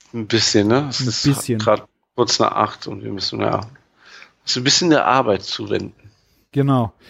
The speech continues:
Speaker 2: Dann bedanke ich mich für eure Aufmerksamkeit. Äh, bitte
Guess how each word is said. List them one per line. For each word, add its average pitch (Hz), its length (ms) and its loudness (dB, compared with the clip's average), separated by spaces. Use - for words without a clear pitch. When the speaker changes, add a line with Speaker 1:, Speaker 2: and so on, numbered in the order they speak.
Speaker 2:
Dann 139 480 2
bedanke 165 480 2
ich - 80 -4
mich 202 120 0
für 170 120 2
eure 160 180 4
Aufmerksamkeit. 127 840 0
Äh, 143 380 0
bitte 123 720 2